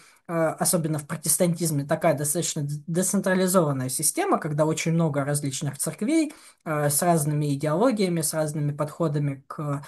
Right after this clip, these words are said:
трактованию Библии. И, в общем, для них, э, идея в том, что сама религия, и в частности христианская религия, она на самом деле должна быть, не только должна быть связана с государством, а в том, что она всегда была связана, э, с государством. Они считают, что С Ш А были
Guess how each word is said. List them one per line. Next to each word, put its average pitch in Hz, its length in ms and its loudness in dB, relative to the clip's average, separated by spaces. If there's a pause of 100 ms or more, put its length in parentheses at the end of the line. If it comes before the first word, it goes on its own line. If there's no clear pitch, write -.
(260)
трактованию 165 580 2
Библии. 269 460 2 (240)
И, 247 160 -2
в 240 80 0
общем, 214 220 2
для 196 140 4
них, 294 300 0
э, 180 180 -6 (140)
идея 220 260 4
в - 80 -2
том, 233 160 2
что 196 400 2 (200)
сама 208 420 4
религия, 202 640 2
и 170 180 -6
в 156 60 -6
частности 170 460 -2
христианская 170 720 -2
религия, 147 360 -2
она 208 140 2
на 262 120 6
самом 214 240 4
деле 196 160 4
должна 175 460 4
быть, 147 220 -4 (200)
не 190 80 -2
только 277 300 4
должна 180 420 4
быть 143 160 -2
связана 147 480 -2
с 131 80 -6
государством, 156 600 -2 (220)
а 147 80 -6
в 143 40 -12
том, 262 120 4
что 226 160 6
она 196 160 6
всегда 180 420 4
была 143 240 0
связана, 139 600 -2 (220)
э, 143 100 -6
с 143 80 -2
государством. 175 720 2
Они 160 140 0
считают, 156 360 2
что - 240 -4
С 151 120 -2
Ш 165 200 0
А 156 40 4
были 147 360 0